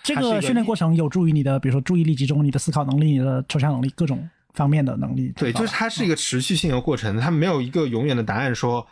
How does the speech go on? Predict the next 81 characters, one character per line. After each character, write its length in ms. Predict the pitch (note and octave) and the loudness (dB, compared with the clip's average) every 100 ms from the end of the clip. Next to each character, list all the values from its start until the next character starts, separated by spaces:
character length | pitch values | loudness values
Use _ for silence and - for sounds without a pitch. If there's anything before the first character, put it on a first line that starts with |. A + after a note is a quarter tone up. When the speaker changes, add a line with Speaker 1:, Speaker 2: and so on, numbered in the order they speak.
| _ - | _ -6
Speaker 2:
，“哦， 180 | C#3+ A#2+ | -4 -2
我 160 | C3 | -2
今 120 | C#3 | 0
天 100 | F#3 | -2
训 140 | F#3 G3 | 0 0
练 100 | D#3+ | 0
到 160 | D3 | 0
这 100 | C3+ | -2
儿， 120 | D#3+ A2+ | -2 -2
我 80 | |
就 80 | C3+ | -2
结 180 | C#3 B2 | -2 -2
束 220 | C3+ F3+ | 0 0
了， 80 | B2+ | 0
Speaker 1:
嗯。 20 | |
Speaker 2:
我 80 | E3 | 0
以 40 | E3 | 0
后 60 | |
再 220 | E3+ D#3+ | 0 0
也 60 | G#3+ | -2
不 60 | D#3+ | -2
用 100 | D#3 | -2
训 140 | E3+ | -2
练 160 | C#3+ B2+ | -2 -2
了， 60 | |
Speaker 1:
啊， 40 | G#2+ | 0
对 60 | |
啊。 20 | |
Speaker 2:
我 80 | A2 | -2
从 240 | A2+ C#3+ F3+ | -2 0 0
此 100 | E3+ | 0
以 80 | |
后 140 | A2+ C#3 | 0 -2
就 140 | D3 | 0
永 180 | A#2 C3 | 0 0
远 80 | C3 | -2
爱 160 | C#3 | -4
上 140 | C3+ B2+ | -4 -2
阅 120 | A#2+ | -2
读 100 | G2+ | -2
了。” 80 | G2 | -2
没 140 | G#2+ | 0
有 180 | E3 B2 | 0 0
的， 180 | G2 F#2+ | -2 -2
Speaker 1:
嗯。 220 | D#3 C#3+ | 0 0
Speaker 2:
它 180 | B2+ F#3 | 0 -4
是 200 | E3+ - | -6 -2
一 80 | D#3+ | 0
个 140 | D#3 C#3 | 0 0
永 160 | B2 | 0
远 100 | C#3 | 0
未 160 | C#3+ C#3+ | 0 0
完 180 | A2+ A#2+ | 0 -2
待 200 | D3 B2 | -4 -6
续 180 | - | -4
的 180 | A#2+ G#2 | -2 -2
一 60 | G#2+ | -2
个 140 | C3 | -4
进 200 | C3 D#3 | 0 0
行 220 | A2 G#2+ | 0 0
时 220 | B2 - G2 | -2 -2 -2
的 240 | G#2 G2 - _ _ _ _ | -4 -6 -10 _ _ _ _
一 140 | A2 | -6
个 180 | G#2 A2+ | -2 0
事 180 | A2 C3 | 0 -2
情。 160 | - - | -2 -2
Speaker 1:
对， 360 | C#3 B2+ D2+ | -2 -4 -6
Speaker 2:
对。 240 | - C3 - | -8 -8 -6
Speaker 1:
它 120 | - | -4
可 80 | G#3+ | 0
能 60 | F#3+ | 2
要 100 | G3 | 2
求 100 | F3 | 0
你 60 | |
不 120 | - | 0
断 180 | D3 G3+ | 0 0
地 80 | D#3+ | 0
克 200 | - G#3 | -2 -2
服 300 | E3 C3 C#3 | -2 -2 -4
各 160 | - G#3 | -2 -2
种 220 | B2+ - | -2 -4